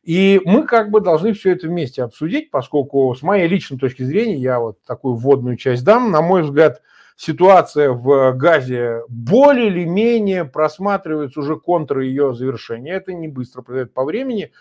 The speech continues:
но контуры военно-политические, мне кажется, уже видны. С учетом действий армии обороны Израиля, которая уже действует в центре сектора Газа, они там парламент захватили, уже оттуда фотографии бойцы, э,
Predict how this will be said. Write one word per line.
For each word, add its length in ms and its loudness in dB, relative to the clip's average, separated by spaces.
но 480 4
контуры 400 6
военно-политические, 1000 -2
мне 200 -2
кажется, 400 -2
уже 220 0
видны. 480 -4
С 120 -20
учетом 440 2
действий 840 -2
армии 500 -2
обороны 580 -2
Израиля, 760 -2
которая 640 -2
уже 320 -6
действует 720 -8
в 80 -20
центре 600 2
сектора 500 0
Газа, 360 2
они 120 -6
там 140 -8
парламент 580 -2
захватили, 320 -8
уже 180 -2
оттуда 300 -8
фотографии 540 -4
бойцы, 680 -2
э, 580 -16